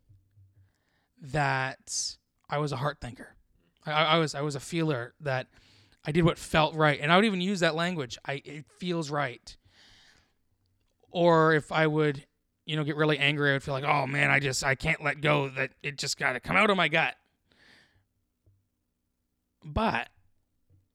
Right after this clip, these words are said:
as I've processed this more, I've actually realized it's all in the head.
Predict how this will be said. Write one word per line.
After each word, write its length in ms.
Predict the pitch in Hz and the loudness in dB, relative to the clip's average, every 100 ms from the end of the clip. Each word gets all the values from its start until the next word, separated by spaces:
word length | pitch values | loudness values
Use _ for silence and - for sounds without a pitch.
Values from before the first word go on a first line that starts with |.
| _ _ _ _ _ _ - | _ _ _ _ _ _ 2
as 200 | 175 160 | 4 4
I've 140 | 147 | 0
processed 480 | - 165 165 147 - | 0 -2 -2 -6 -8
this 200 | 139 - | -10 -8
more, 500 | 165 156 127 117 - _ _ _ _ - | -8 -8 -8 -12 -18 _ _ _ _ -4
I've 160 | 151 - | -4 0
actually 480 | 165 247 - 185 151 | 0 0 -4 -4 -2
realized 760 | 208 185 127 120 123 - - 185 | -2 -2 -4 -8 -10 -12 -10 -4
it's 120 | 180 | -2
all 120 | 160 | 0
in 60 | 127 | 0
the 80 | |
head. 180 | 160 143 | -2 -4